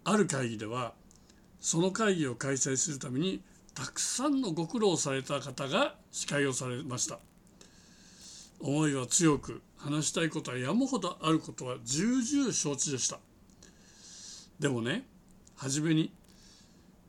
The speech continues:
「今日は皆さんの意見を聞かせていただきたい」と宣言して、多くの人がいろいろな意見を、いろいろな思いを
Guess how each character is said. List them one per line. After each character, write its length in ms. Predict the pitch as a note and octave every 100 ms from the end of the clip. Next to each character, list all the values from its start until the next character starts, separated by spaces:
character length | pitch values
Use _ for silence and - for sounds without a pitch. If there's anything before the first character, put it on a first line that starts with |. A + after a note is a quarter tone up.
| - -
「今 120 | F3+
日 60 | D3
は 280 | D3+ - - - - -
皆 220 | C#3+ D#3+ E3
さ 160 | F3+
ん 80 | D#3+
の 140 | C#3
意 60 | D3
見 220 | D#3+ D#3
を 100 | C3+
聞 180 | A#2 -
か 100 | G3
せ 160 | F#3+ F#3+
て 120 | G3+
い 100 | F#3
た 100 | F#3+
だ 120 | F3+
き 80 | D#3+
た 140 | F3+
い」 80 | C#3+ -
と 160 | A#2+ -
宣 280 | - C#3+ D3+
言 180 | C#3 A2+
し 100 | -
て、 100 | - - - - - - - -
多 260 | F3 G3 E3
く 120 | D#3+
の 140 | C3
人 220 | B2 - C3+
が 200 | A2 - - - -
い 80 | D3
ろ 160 | C#3+ B3+
い 60 |
ろ 120 | B3+ B3
な 120 | A#3+
意 80 | A#3+
見 240 | D#3 C3
を、 220 | A#2+ A#2+ - - - - -
い 60 | D3+
ろ 160 | F#3 B3
い 60 |
ろ 100 | A#3
な 140 | A3 A#3+
思 260 | D#3+ F#3
い 100 | D#3+ A#2+
を 120 | G#2+